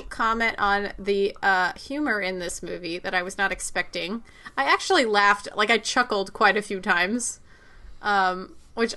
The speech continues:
Speaker 2: again, I was not expecting because it was such a serious <laughs> movie.
Speaker 1: Yeah, I don't, I don't think I, I laughed or chuckled or smiled once. What, what did you, what did you laugh at?
Speaker 2: Oh, I laughed at, like, when Rick is talking to the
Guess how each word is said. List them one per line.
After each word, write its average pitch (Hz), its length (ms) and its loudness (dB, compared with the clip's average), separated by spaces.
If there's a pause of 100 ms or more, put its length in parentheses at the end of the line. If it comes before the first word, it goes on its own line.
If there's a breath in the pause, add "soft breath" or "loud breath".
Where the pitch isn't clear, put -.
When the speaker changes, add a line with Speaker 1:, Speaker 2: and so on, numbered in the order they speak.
Speaker 2:
again, 233 380 4
I 214 100 4
was 226 200 2
not 262 160 6
expecting 240 500 0
because 208 280 -2
it 226 120 0
was 202 100 -4
such - 220 -2
a 202 60 -2
serious 220 640 2
<laughs> 214 140 -2
movie. 262 500 2 (1200 loud breath)
Speaker 1:
Yeah, 262 300 4
I 185 40 4
don't, 302 260 2
I 220 100 4
don't 339 160 4
think 196 180 0
I, 185 200 4 (140)
I 196 140 2
laughed 190 520 2
or 196 120 2
chuckled 208 440 0
or 202 80 2
smiled 233 520 2
once. 156 400 0
What, 208 300 -4
what 220 140 -2
did 233 140 0
you, 247 260 -2
what 226 100 0
did 247 180 -2
you 254 80 -2
laugh 180 280 0 (140)
at? 220 120 2
Speaker 2:
Oh, 359 360 6
I 285 160 6
laughed 381 320 2
at, 320 180 4
like, 277 380 6
when 247 300 2
Rick 254 420 2
is 240 240 0
talking 240 580 4
to 247 280 -2
the 208 520 0